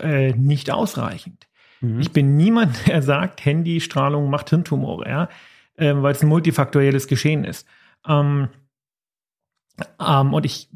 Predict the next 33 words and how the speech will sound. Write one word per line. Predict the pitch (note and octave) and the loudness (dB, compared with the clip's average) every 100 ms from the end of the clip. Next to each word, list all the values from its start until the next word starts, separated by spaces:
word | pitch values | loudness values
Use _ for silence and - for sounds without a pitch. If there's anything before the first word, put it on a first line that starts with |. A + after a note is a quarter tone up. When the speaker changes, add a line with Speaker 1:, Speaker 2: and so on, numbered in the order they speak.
| - | -6
Speaker 1:
bin | - E3+ | -2 2
auch | C#3 | 2
niemand, | D#3+ D3+ | 4 4
der | C3+ | 2
sagt, | B2 A#2+ | 2 0
Bluetooth-Strahlung | C#3+ F3+ E3 - C3 C3+ C#3 | 0 2 0 -2 0 0 0
ist | C3+ | -4
gefährlich. | C3+ - C3 B2 | -2 0 0 2
Ne? | B2+ | 0
Wenn | F3 | 0
man | F3+ | 0
sich | C3 | -2
überlegt, | C#3 C3+ C#3 C3+ | 0 0 0 -2
dass | B2+ | -2
in | C3+ | 0
so | C3 | -2
einem | |
kleinen | B2 C3 | 0 -2
Bluetooth-Gerät | B2 C#3+ D3+ C#3 - C3+ C3+ | 0 0 -2 -2 0 0 0
ein | C#3 B2+ - - _ | -2 -2 -6 -20 _
Akku | - D3+ D#3+ | -6 0 0
drin | C#3+ D3 D3+ | 2 0 2
ist, | D3+ C#3+ - - | 0 -2 -2 0
der, | C#3+ C3+ C3+ C3 | 2 4 2 0
äh, | C#3 C3 - | -2 -2 0
überhaupt | D#3+ C#3+ - | 2 0 0
keine | C3+ C#3 | 0 2
Energie | C3+ B2+ C#3+ D#3+ | 2 0 2 2
hat, | D#3 - - - | 0 -4 -18 -14
keine | - D3+ E3 | 0 2 2
Frage. | - - C3 - | -2 -6 -6 -2
Aber, | C3 B2 D3 G#3+ - - _ _ _ _ _ _ _ _ _ _ _ - | 2 4 4 0 -4 -20 _ _ _ _ _ _ _ _ _ _ _ 2
ähm, | E3 D#3 D#3 D#3+ - | 4 4 2 -2 -8